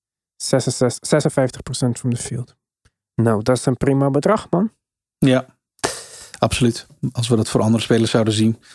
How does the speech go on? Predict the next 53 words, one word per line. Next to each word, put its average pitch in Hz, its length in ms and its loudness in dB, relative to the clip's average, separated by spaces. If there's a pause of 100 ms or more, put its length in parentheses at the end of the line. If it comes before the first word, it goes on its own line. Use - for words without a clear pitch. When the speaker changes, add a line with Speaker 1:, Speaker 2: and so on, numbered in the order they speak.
(480)
Speaker 2:
dan 117 120 0
zouden 113 240 4
we 107 60 2
waarschijnlijk 110 440 0
ook 104 80 0
direct 110 280 0
zeggen, - 360 -2
eh, 113 120 -2 (380)
dat 117 300 0
is 113 100 0
helemaal 113 220 2
geen 110 140 2
probleem. 104 320 2 (120)
Helemaal 110 460 2
als 107 220 0
je 107 260 2
naar 110 140 0
de 104 60 -4
komende 110 360 2
jaren 110 280 0
kijkt. 104 340 -2 (540)
Dit - 160 -6
soort 113 160 -2
bedragen 110 420 2
voor - 80 0
spelers 107 340 0
die 110 120 0
zo 117 160 2
presteren 117 400 0
als 104 100 -2
hij. 120 300 2
Nou 139 180 2
joh, 110 160 0
prima, 120 340 0 (100)
absoluut. - 500 -2 (340)
Speaker 1:
Ja, 143 400 2
alleen 175 260 2
dan 190 140 4
is 190 120 0
het 170 100 0
nog 156 120 0
wel 151 160 2
even 135 240 0
afwachten 127 460 -2
natuurlijk 120 380 -4
hoe 123 100 -2
het 120 120 -2
in 120 120 -4
de - 120 -2
playoffs 135 380 0
gaat. 180 360 -2
Eh, - 220 -4
Speaker 2:
Ja. 135 180 2